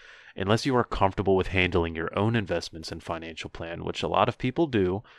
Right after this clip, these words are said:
having a second set of eyes look at your situation could be the solution to your retirement.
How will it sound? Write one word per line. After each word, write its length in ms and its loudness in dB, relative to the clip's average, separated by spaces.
having 320 2
a 40 0
second 360 0
set 180 2
of 100 0
eyes 360 4
look 180 0
at 60 -4
your 100 -6
situation 800 -2
could 280 0
be 140 4
the 140 4
solution 540 -4
to 180 -8
your 360 -2
retirement. 640 0